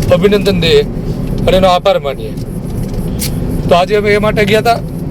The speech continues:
આ વીડિયો બનાવવાનું કારણ એવું છે કે ઘણા બધા લોકોને એવું થાય અને ઘણા કોમેન્ટો ય કરી છે. તો બોલવું કાંઈ નથી, સમજી વિચારી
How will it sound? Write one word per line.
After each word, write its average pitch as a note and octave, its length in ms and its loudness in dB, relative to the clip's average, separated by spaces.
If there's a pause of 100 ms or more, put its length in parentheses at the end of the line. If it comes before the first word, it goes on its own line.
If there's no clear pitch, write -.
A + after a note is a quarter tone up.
(1600)
આ F3 60 4
વીડિયો F#3+ 320 4
બનાવવાનું A#3+ 420 2
કારણ A#3+ 280 2
એવું C4 200 0
છે A#3+ 80 0
કે - 380 -2
ઘણા F#3+ 240 6
બધા A3 180 4
લોકોને G#3+ 340 2
એવું G#3+ 140 2
થાય F3+ 300 4 (580)
અને F#3 140 4
ઘણા G3+ 220 4
કોમેન્ટો G#3+ 380 2
ય F3+ 80 0
કરી D#3+ 220 -2
છે. - 140 -2 (1900)
તો D3+ 140 6
બોલવું G#3 380 4
કાંઈ A3+ 180 4
નથી, F#3+ 240 -2 (1500)
સમજી G#3+ 300 2
વિચારી F3 360 2